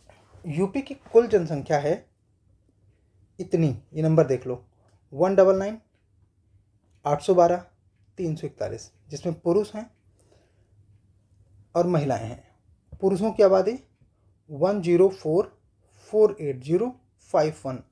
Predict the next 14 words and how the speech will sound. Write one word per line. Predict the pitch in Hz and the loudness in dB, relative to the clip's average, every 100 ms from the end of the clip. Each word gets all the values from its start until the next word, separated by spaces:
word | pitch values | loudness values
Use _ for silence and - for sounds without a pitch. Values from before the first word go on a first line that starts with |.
| 151 | -14
ज़ीरो, | 147 127 104 _ _ _ _ _ _ _ _ _ _ | -6 -6 -8 _ _ _ _ _ _ _ _ _ _
नाइन | 151 180 226 | 0 2 2
फ़ाइव | 254 233 226 - _ _ _ _ _ | 0 -2 -4 -8 _ _ _ _ _
थ्री | 226 | -8
थ्री | 240 196 214 _ _ _ 139 | -8 -10 -12 _ _ _ -14
वन | 131 175 208 | 2 4 4
एट | 196 196 - _ _ _ - | -2 -6 -16 _ _ _ -8
थ्री | 185 | -6
वन। | 127 107 101 _ _ _ _ _ _ _ _ | -6 -8 -14 _ _ _ _ _ _ _ _
इसमें | 208 285 | -4 -4
एक | - 233 226 | -2 -6 -2
बात | 226 | 0
याद | 175 143 | 2 0
रखना | 127 139 | 0 -8